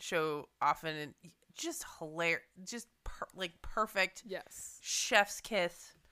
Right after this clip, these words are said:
Speaker 2: And I,
Speaker 1: So
Speaker 2: I
Speaker 1: good.
Speaker 2: hope, I hope to do it soon, and then I,
Speaker 1: Yeah.
Speaker 2: and then I'm also on Fox News Sunday.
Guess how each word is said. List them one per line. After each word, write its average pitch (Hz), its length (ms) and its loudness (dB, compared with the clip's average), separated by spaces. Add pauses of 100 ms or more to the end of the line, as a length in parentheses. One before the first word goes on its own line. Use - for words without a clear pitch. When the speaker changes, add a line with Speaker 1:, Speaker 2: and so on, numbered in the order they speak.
(380)
Speaker 2:
And 208 100 -2
I, 214 100 2
Speaker 1:
So 220 100 2
Speaker 2:
I 202 120 4
Speaker 1:
good. 202 100 4
Speaker 2:
hope, 262 340 2
I 220 100 -2
hope 262 200 2
to 247 100 -8
do 208 160 -2
it 196 180 -4
soon, 277 440 -4
and 208 260 -6
then 202 240 -4
I, 185 120 -2
Speaker 1:
Yeah. 156 300 6
Speaker 2:
and 208 160 -4
then 214 80 0
I'm 208 160 0
also 262 360 -2
on 226 120 -6
Fox 233 320 -8
News 254 160 -6
Sunday. - 460 -10